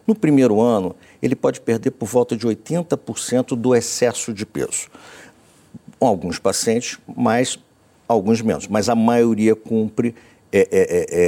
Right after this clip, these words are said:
é, essa, não é a meta, mas é esse percentual. No segundo ano, continua uma perda de peso um pouco menor, mas continua também.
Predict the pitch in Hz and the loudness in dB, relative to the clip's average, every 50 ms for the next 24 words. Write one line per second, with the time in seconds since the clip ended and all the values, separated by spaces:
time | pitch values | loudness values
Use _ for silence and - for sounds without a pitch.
0 | 87 85 80 - 87 90 - - - 92 92 95 92 85 - 117 110 104 104 110 | 4 2 2 2 0 -2 0 0 0 2 2 2 0 0 2 2 2 2 2 2
1 | 113 107 107 104 92 80 - - 80 78 - 92 98 95 95 92 - - - - | 2 2 2 0 0 -2 -2 -6 -8 -8 -6 -6 -2 -2 0 0 -2 -4 -6 -10
2 | - - - - _ - 92 95 95 87 - - 107 107 - - 110 95 - _ | -14 -20 -20 -20 _ -2 2 4 4 4 2 2 0 0 0 -2 -4 -6 -6 _
3 | _ _ _ _ _ _ _ _ - 107 - - 110 107 - 107 90 - - - | _ _ _ _ _ _ _ _ -2 -2 0 -2 -2 0 2 2 0 0 -4 -10
4 | - _ _ - - - - - - - 165 170 - - 160 135 135 151 147 123 | -20 _ _ -20 -20 -20 -20 -8 -2 -2 0 0 0 -2 -2 0 2 2 4 4
5 | 127 131 135 143 131 - - 143 147 - - - 139 120 110 107 110 110 113 117 | 4 2 2 0 -2 -2 -4 -4 -4 -2 -2 -2 0 2 2 2 2 4 4 2
6 | 110 - - 113 110 110 - - 101 95 90 101 95 107 101 - - 104 107 104 | 2 0 0 -2 -2 -2 -2 -2 -4 -4 -4 -6 -8 -10 -6 0 2 4 4 2
7 | 101 - 113 101 - _ _ _ _ - 120 117 113 - 92 85 - - 98 104 | 2 -2 -6 -8 -8 _ _ _ _ -2 0 0 0 0 0 -2 -2 -2 -2 0
8 | 107 101 98 98 104 107 107 101 107 - - - 104 101 - - 110 104 98 95 | 0 2 2 0 0 -2 -4 -6 -8 -6 -4 -4 -4 -4 -6 -8 -8 -6 -4 -4
9 | 98 92 - - - - - | -4 -4 -4 -6 -6 -6 -8